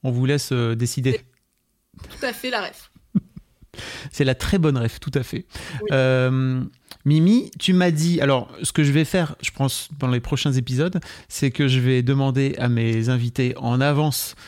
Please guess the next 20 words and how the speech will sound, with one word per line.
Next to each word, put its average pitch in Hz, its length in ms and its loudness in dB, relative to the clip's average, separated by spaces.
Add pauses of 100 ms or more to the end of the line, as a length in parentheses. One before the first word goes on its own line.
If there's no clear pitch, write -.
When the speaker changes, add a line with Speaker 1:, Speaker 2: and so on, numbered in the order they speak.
(220)
Speaker 1:
le, 123 1040 -2
la 127 140 0
reco 135 320 2
qu'ils 131 180 -2
vont, 127 320 0
qu'ils 139 160 -4
vont 135 100 0
m'amener, 135 360 2
histoire 156 340 -2
que 143 80 0
je - 80 -6
puisse - 260 -4
moi 147 140 2
aussi 135 200 -2
préparer. 131 440 -2 (420)
Mais 139 160 2
tu - 160 -4
m'as 165 160 4
Speaker 2:
Mhm. 143 60 0
Speaker 1:
dit, 190 360 0